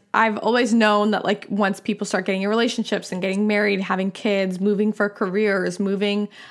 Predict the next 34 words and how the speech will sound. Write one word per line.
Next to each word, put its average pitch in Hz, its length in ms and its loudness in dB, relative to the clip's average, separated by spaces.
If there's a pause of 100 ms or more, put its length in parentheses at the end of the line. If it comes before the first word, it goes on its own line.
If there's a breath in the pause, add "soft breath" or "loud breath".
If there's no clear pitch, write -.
(120 loud breath)
out 208 160 2
of 202 100 -2
the 214 80 -2
city 214 400 0
that 202 200 0
you're 226 260 2
in, 190 280 -2
whatever, 196 380 0
was 202 220 -2 (160)
going 233 260 0
to 233 100 -2
shift - 460 -6
the 180 80 -4
relationship. 185 640 -6 (340 loud breath)
But 254 120 2
I 262 120 4
don't 285 260 0
think 381 220 -4
I 285 140 4
expected 220 480 -4
how 208 120 -4
much 208 280 -2 (580 loud breath)
animosity 226 640 2
would 208 260 0
come 208 500 0
with 196 260 0
you 202 480 0
choosing 202 800 -2
a 214 60 0
different 196 420 -4
life - 460 -2
and 214 180 2
different 208 300 -2
lifestyle 196 840 0